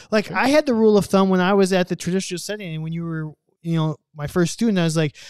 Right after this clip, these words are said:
Speaker 1: "All right, Monday through Friday, let's wear khaki, and then on the weekend, I don't care what you wear. Uh, Saturday or Sunday, go ahead and wear some, some
Speaker 2: Yeah.
Speaker 1: sweats." 'Cause, you know, our boss wanted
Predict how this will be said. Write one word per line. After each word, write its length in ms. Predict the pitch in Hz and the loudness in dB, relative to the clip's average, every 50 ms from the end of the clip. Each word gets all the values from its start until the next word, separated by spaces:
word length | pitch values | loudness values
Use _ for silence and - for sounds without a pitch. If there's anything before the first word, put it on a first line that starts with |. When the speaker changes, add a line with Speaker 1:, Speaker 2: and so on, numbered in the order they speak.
| - _ _ - | -20 _ _ -2
Speaker 1:
"All 80 | 190 226 | 2 4
right, 120 | 269 240 | 4 6
Monday 240 | 190 190 196 208 208 | 6 4 4 4 4
through 180 | 202 - 214 196 | 2 2 2 0
Friday, 380 | - - 214 233 247 220 196 | 2 2 2 2 4 4 4
let's 220 | 180 185 185 - - | 4 2 2 0 2
wear 160 | 185 180 180 | 2 2 2
khaki, 440 | - - 208 226 233 - - 175 170 | 0 0 0 0 0 -2 -2 -2 0
and 80 | 170 | 2
then 120 | 180 180 180 | 2 2 2
on 40 | 175 | 2
the 60 | 175 170 | 2 2
weekend, 300 | 196 220 - 196 170 160 | 2 0 0 -2 -2 0
I 60 | 160 | 0
don't 160 | 170 170 170 | 0 -2 -4
care 180 | - - 165 165 | -4 -6 -6 -6
what 180 | 196 226 - 160 | -4 -4 -6 -10
you 60 | 135 | -12
wear. 180 | 127 123 131 | -12 -12 -12
Uh, 120 | 143 147 147 | -10 -10 -8
Saturday 400 | - - 185 180 180 175 175 165 | -6 -4 -2 0 0 0 0 -2
or 80 | 160 151 | -4 -4
Sunday, 340 | - - 214 233 196 165 156 | -4 -4 -4 -2 -2 -4 -2
go 160 | 156 185 180 | 0 0 0
ahead 200 | 175 180 190 190 | 0 -2 -4 -4
and 80 | 190 170 | -4 -4
wear 180 | 175 208 247 233 | -4 -4 -4 -6
some, 340 | - - 151 139 127 123 _ _ | -8 -10 -12 -12 -12 -14 _ _
some 180 | - - - 151 | -12 -8 -6 -6
Speaker 2:
Yeah. 40 | - | -4
Speaker 1:
sweats." 380 | - 151 139 117 110 - - _ - - - - - - | -2 -4 -4 -4 -6 -12 -18 _ -20 -20 -20 -20 -8 0
'Cause, 400 | - 208 175 151 - - - - _ _ _ _ - | 0 0 0 0 -6 -12 -14 -16 _ _ _ _ -8
you 100 | - 160 | -4 -4
know, 240 | 151 151 208 220 - _ _ - | -2 -2 -4 -6 -8 _ _ -4
our 100 | 156 156 | -4 0
boss 340 | 139 160 160 190 226 - - | 0 2 2 0 0 -2 -2
wanted 340 | 170 160 165 165 170 165 | -2 0 0 0 0 -2